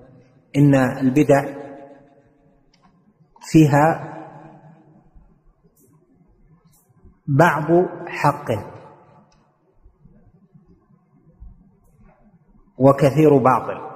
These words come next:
لذلك ترد. يعني من أخذ بالبدع تمسك بما فيها من نوع الحق،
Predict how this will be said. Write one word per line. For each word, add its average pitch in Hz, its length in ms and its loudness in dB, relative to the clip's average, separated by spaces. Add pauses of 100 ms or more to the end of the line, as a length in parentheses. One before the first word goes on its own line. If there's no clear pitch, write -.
(1120)
لذلك 127 460 0
ترد. 131 360 2 (1160)
يعني 123 300 4
من 147 200 2
أخذ 156 320 -2 (140)
بالبدع 139 580 0
تمسك 156 640 -2 (720)
بما 156 340 4 (100)
فيها 123 600 -4 (720)
من 127 120 2 (480)
نوع 139 300 2
الحق، 117 340 -8